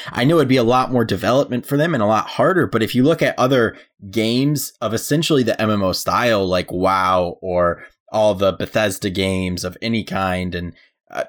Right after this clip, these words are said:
all these different games, there's so many, I, I'm not even gonna list them all, but they all have way more races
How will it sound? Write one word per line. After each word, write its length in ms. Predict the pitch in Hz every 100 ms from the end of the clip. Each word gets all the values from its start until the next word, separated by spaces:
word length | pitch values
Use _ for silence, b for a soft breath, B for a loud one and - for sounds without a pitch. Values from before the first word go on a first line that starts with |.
| -
all 320 | 107 101 131
these 220 | 139 120 98
different 460 | 147 127 98 92
games, 420 | 127 139 127 98
there's 180 | 95 92
so 160 | - 135
many, 240 | 113 104
I, 160 | 98 101
I'm 100 | 113
not 120 | 110
even 80 | 92
gonna 160 | 90
list 200 | 110 165
them 120 | 113 107
all, 160 | 98
but 280 | 92 107 98 B B -
they 180 | 127
all 300 | 131 139 160
have 400 | 113 151 160 98
way 300 | 101 101 160
more 280 | 156 127 110
races 680 | 101 120 117 113 104 95